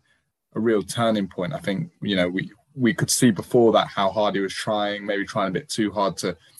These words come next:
score goals. But once he got those two against Manchester United, we thought, "Okay, that's, you know, he's gonna get back to, to his best now." Um, but I think the last few weeks, again,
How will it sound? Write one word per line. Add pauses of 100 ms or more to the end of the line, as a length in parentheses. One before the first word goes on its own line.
(200)
score
goals. (480)
But
once
he
got
those
two
against
Manchester
United,
we
thought,
"Okay,
that's, (340)
you
know, (840)
he's
gonna
get
back
to,
to
his
best
now."
Um, (920)
but (640)
I
think
the
last
few
weeks,
again,